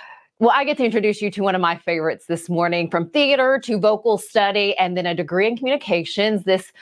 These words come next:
beautiful woman has spent seven years as a news anchor and morning show host, and now a voice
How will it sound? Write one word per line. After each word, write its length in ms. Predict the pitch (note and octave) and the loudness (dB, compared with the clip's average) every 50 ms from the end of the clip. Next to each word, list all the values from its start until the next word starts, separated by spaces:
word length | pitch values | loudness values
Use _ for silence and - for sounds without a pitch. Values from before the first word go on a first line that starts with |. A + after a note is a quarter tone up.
| - - - - - - - - - G3 | -20 -20 -18 -16 -16 -16 -16 -8 0 2
beautiful 420 | G#3 C4+ - D4+ F4+ C4+ C4+ B3 G#3+ | 4 4 4 4 2 2 2 2 4
woman 400 | G3+ F#3 F3 E3+ F3+ F3+ F#3 F#3+ | 2 2 2 2 2 0 0 0
has 160 | G#3 G#3+ - | -4 -6 -4
spent 220 | - A3 G3+ - | -2 -2 -2 -2
seven 480 | - - - C4 A#3 A#3+ B3+ C4+ A#3+ A3+ | -4 -2 0 0 2 2 0 0 0 2
years 300 | G#3+ G3+ F#3 E3+ E3+ E3 E3+ | 2 2 2 2 0 0 0
as 160 | - G3 F3+ | 0 0 0
a 80 | F#3+ F#3 | 0 0
news 320 | F3+ G3 G#3 A#3 A#3+ G#3 - - | 0 0 2 0 0 0 -2 -2
anchor 340 | G3 G3 F#3+ - G3+ G#3 - - | -2 -2 -2 -2 -2 -2 0 0
and 160 | F3+ F3 F3 | 0 0 0
morning 360 | F3 E3+ F#3 F#3+ F#3+ F#3 F#3 | 2 2 2 2 2 0 -2
show 360 | F3+ - - F#3 E3 D#3+ D#3 | -4 -4 0 0 2 2 0
host, 600 | D3 - - - G#3 F#3+ A#3 C#4 D4+ - - - - | -2 -4 -2 0 2 2 2 0 -2 -6 -14 -6 -2
and 240 | F#3 F#3 F3+ F#3 F3+ | 0 0 2 2 2
now 300 | F#3 F#3 F#3 F#3+ G3 F#3+ - | 2 2 2 0 0 -2 -2
a 120 | E3+ E3+ | -2 -4
voice 500 | D#3+ D3+ E3 G#3+ C4 D4 D4+ C#4 - - | -2 0 2 4 4 4 2 -2 -8 -12